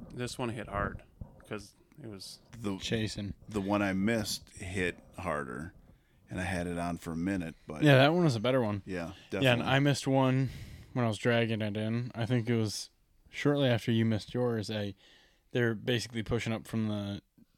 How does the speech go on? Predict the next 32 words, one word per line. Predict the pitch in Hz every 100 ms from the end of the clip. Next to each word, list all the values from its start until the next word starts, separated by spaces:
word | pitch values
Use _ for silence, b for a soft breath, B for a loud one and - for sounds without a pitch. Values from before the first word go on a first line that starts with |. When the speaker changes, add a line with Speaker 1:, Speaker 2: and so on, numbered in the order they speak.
| _ -
Speaker 3:
deep, | 117 113
coming | - 107 104 -
on | - 107
top | 104 104
of | 101
the | 95
flat, | - 110 110 -
and | 101
then | 95 95 98 b b
we're | 113 113 104 101 - _ _ -
right | 101 110 110
at | -
the | -
top | 113 107
edge | 107 92
of | 98
the |
flat | - 113 107 110 - 82 _ _ _ _ _ _ -
when | 110 107
they're | 95
feeding. | 127 135 117 107 113 b b b b b b -
They | 113
push | - 113 -
up, | 113 117 -
and | 113 107
everybody | - 123 135 117 104
started | 113 104
catching | - 101 107
fish. | 101 123 120 - - _ -
Started | - 117 110 104
one | 101 113 113
guy, | 110 110 107